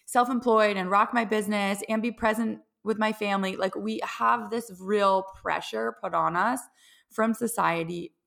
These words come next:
that we should be doing it all and that we are expected to do it all. And so when we step into self-employment, I think it really amplifies this pressure we already feel in so many areas of our life of,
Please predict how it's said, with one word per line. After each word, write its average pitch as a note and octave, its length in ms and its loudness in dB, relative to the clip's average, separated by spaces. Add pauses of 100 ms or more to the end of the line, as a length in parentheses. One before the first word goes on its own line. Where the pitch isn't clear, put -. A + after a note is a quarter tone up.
that - 60 -14
we F#3+ 360 -6 (300)
should G#3 400 -6
be G3+ 100 -6
doing F3+ 320 -6
it - 140 -12
all E3+ 440 -4 (160)
and F3 80 -8
that F3+ 80 -8
we F3 120 -4
are F3+ 40 -6
expected - 460 -10
to - 80 -18
do - 220 -12
it - 80 -12 (100)
all. - 480 -4 (1300)
And A3+ 100 -2
so C#4 140 6
when C4+ 180 2
we B3+ 80 2
step B3+ 240 2
into A#3+ 220 0
self-employment, G#3+ 840 2
I G3 80 -2
think G3+ 220 -2
it F3+ 120 0
really G3+ 580 0 (220)
amplifies F3+ 1000 0
this F3+ 180 -4
pressure G3 400 -2
we F#3 160 -4
already F3+ 300 0
feel E3+ 240 -2
in E3+ 120 -4
so E3+ 160 -4
many F3+ 280 -4
areas E3 480 -4
of E3 200 -8
our D#3+ 200 -6
life F#3+ 500 0 (140)
of, E3 360 -2